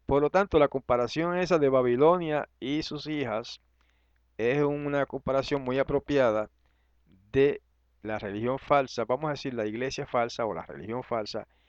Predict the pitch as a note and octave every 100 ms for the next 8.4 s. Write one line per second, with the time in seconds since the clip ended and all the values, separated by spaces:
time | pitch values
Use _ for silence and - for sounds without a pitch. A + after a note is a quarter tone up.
0 | _ _ - B2 B2+ B2 A#2 A2 G#2 G2+
1 | C3 D#3+ C#3 B2 B2 C3+ B2+ - A#2 -
2 | C3+ C3 A#2 - - G#2 G#2+ F3+ G#3 D3+
3 | G#2+ A#2 C3+ B2+ A2 G#2+ A2 - G#2+ F2+
4 | F#2 _ _ - A#2 A#2+ B2 E3 D#3 B3+
5 | G3+ C3 - - _ _ _ _ _ _
6 | _ _ _ _ F#2 D#3 G#3 _ _ _
7 | - B2 - E3 D#3+ D#3 D#3 D#3 D#3+ E3+
8 | D#3 D#3 E3+